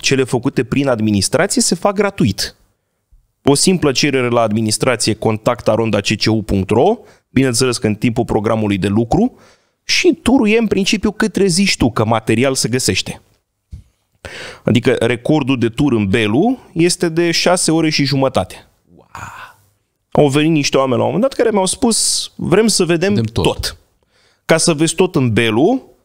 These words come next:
Speaker 1: te duci în sus pe o străduță, te întorci pe următoarea, exact ca la mașina de scris. Faci un soi de Snake.
Speaker 3: Da.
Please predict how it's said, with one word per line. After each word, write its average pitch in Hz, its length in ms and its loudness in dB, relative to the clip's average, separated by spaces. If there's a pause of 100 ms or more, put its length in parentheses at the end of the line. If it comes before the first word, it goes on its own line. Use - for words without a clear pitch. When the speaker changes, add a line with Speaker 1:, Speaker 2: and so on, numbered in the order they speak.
(220)
Speaker 1:
te 196 120 4
duci 202 460 0 (200)
în 160 140 2
sus 170 260 0
pe - 100 -4
o 165 40 2
străduță, 196 460 0
te 240 140 0
întorci 233 320 0
pe - 100 -2
următoarea, 226 480 2
exact 151 280 0
ca 196 60 2
la 175 60 0
mașina 175 320 0
de 170 80 -2
scris. - 420 -2 (240)
Faci 185 220 -2
un 202 60 4
soi 185 180 2
de 175 80 0
Snake. - 480 -4 (180)
Speaker 3:
Da. 95 300 -2